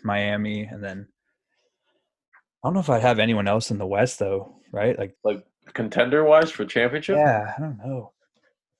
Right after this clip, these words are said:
Speaker 2: No, I wouldn't say. I mean, I, I could say a deep sleeper is the Mavericks, just because
Speaker 1: Yeah.
Speaker 2: of how tough they played the Clippers, and because,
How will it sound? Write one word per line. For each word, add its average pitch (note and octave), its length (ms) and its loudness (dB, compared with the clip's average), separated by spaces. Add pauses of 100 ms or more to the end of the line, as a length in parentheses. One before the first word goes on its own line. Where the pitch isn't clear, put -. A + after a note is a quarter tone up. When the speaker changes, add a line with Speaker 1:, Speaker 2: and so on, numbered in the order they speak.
(180)
Speaker 2:
No, A2+ 160 0
I A2+ 140 6
wouldn't C3+ 240 4
say. C3 320 4
I - 100 4
mean, C3 220 4
I, - 260 0 (100)
I C#3 120 4
could C3 320 -6
say C3+ 400 4
a G#2 140 2
deep B2 300 2
sleeper B2 360 0
is G2 100 -6
the G2+ 60 -6
Mavericks, G#2+ 580 0 (200)
just A#2+ 200 -6
because A#2 240 0
Speaker 1:
Yeah. G#2 120 2
Speaker 2:
of - 40 -4 (240)
how B2 120 6
tough B2 120 -10
they A2+ 120 -4
played A#2+ 260 -2
the A2+ 80 -4
Clippers, C3 520 -4 (520)
and G#2 220 -18
because, G#2+ 380 -2